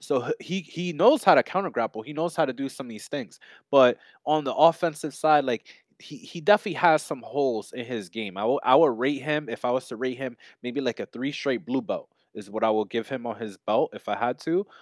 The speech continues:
Um, which is, you know, th-, th-, that's how a lot of, it's, like, a lot like Lerone Murphy as well. He had, kinda has that kinda grappling where, like, he'll, he'll counter, he'll get on top, he'll, he'll, he'll start throwing elbows on you if you can,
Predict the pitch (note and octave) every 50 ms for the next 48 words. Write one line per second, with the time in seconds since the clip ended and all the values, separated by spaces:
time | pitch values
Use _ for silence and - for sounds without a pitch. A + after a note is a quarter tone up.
0 | - - _ - B2+ C#3 C#3 C#3 C#3+ C#3+ C#3+ C#3 - B2 D3 F#3+ F#3+ F3+ - -
1 | F#3+ G3+ G3+ G3+ G#3 G3 E3+ F3+ A#3+ C4 B3 A3 G#3+ G#3+ G#3 F3+ - - - -
2 | _ - G#3 - _ F#3 F#3+ G#3 - - - B3+ B3+ C4 A#3+ A3+ A3 A3 A3+ G#3+
3 | - - F#3 - - C4 B3+ - A3+ G3 F#3+ G3 G#3 F#3+ F#3+ F3 C3 B2 B2+ C#3
4 | C#3 C#3+ D3+ D3 C3+ A2+ G2+ A#2 B2 A2+ - - F#2 E2 D#2+ _ - A2 G2 -
5 | F#2+ G2 A2+ A2+ G2 E2 - _ _ _ _ _ - E3 D3 C3+ - - - E3+
6 | D#3+ C#3+ - - - E3 D#3 C#3+ C#3 D#3 D3+ D3+ C3 D3 C#3 B2+ - C#3+ C3+ B2
7 | A2+ G2 A#2+ A#2 A2+ - - G#2 G2 F2 - _ _ _ _ - A#2+ B2 B2 A#2+
8 | A#2 - E3 G#3 A3 F3 - D3+ G#3 G#3 - - G3+ G3 G3+ G3 G3 G3+ G3+ G3+
9 | F#3+ - _ _ _ _ - F3+ F3+ E3+ G3 G3 G3 F#3+ E3 - - F3 F3+ F3+
10 | F3+ E3 - F3 F3 E3+ - D#3 F3 D#3+ D3+ E3+ F3+ - - G3 F3+ D#3+ F#3+ F3+
11 | E3 - D3 E3 D#3+ D#3 E3 D#3 D3 E3+ E3 D#3+ D#3 E3 E3 E3 D#3 D#3 - D#3+
12 | D3+ - - E3+ E3 D#3+ D#3+ D#3